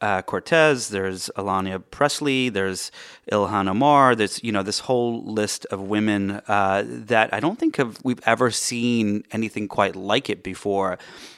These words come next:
Um, they are non-white, L B G T Q, they're, you know, all female. Give us a little bit of a lay of the land of, like, of what they will be up against, what their agenda is, if there's someone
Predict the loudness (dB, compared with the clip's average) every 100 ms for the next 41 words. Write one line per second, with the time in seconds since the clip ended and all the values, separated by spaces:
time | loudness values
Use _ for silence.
0 | -10 0 4 4 2 -2 _ -16 -12 0
1 | 4 6 4 4 -2 -10 -12 -6 2 2
2 | 2 4 4 4 2 0 0 -2 -8 -8
3 | -8 -8 -6 -8 -8 -8 -4 0 2 0
4 | 2 0 2 0 -2 -6 -4 -2 -2 -6
5 | _ _ -18 -16 -16 -16 -12 -10 -4 2
6 | 4 6 8 6 4 -8 -16 -18 -16 -16
7 | -16 _ 2 4 4 4 4 8 8 8
8 | 8 8 8 6 4 2 -2 -2 -14 -4
9 | -4 -4 4 6 6 0 -12 -2 4 4
10 | 4 0 0 0 0 0 0 0 -2 0
11 | 2 2 2 0 0 -2 -2 0 2 2
12 | 4 4 4 2 -2 -6 -2 0 0 0
13 | 0 2 2 2 -2